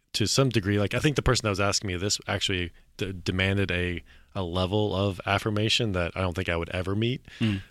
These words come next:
Speaker 1: But, uh, he, that's, I, I remember questioning myself too whenever I, whenever I had that conversation with him, and,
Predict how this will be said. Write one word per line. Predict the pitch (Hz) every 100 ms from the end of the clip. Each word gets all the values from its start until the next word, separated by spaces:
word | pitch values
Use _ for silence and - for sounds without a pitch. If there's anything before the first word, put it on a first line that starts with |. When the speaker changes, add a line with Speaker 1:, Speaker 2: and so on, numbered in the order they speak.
| -
Speaker 1:
But, | 110 92 -
uh, | 87
he, | 98 - - - - - -
that's, | 107 117 117 123
I, | 120 123
I | 131
remember | 143 120
questioning | 107 117 - 107
myself | 95 92 104 92
too | - 107 98
whenever | 90 87 85
I, | 87
whenever | - 98 92 87
I |
had | 92
that | 90 -
conversation | 92 85 92 85 -
with | 80 -
him, | 90 82
and, | 78 78